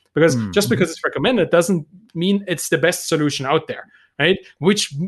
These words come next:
Speaker 1: brings us to the next point. When people are solution aware and product aware,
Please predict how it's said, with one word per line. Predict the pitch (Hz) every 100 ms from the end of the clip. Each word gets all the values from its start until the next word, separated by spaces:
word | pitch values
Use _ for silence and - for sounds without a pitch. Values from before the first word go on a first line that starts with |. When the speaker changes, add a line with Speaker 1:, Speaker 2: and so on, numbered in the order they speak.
| -
Speaker 1:
brings | 180 226 220
us | 208
to | 190
the | 147
next | 220 -
point. | - 135 143 180 _ _
When | 151 147
people | 190 175 175 175
are | 156 151
solution | 143 170 240 214
aware | 160 135 135 143 147 - _ -
and | 147 143
product | - 160 262 247
aware, | 170 131 143 170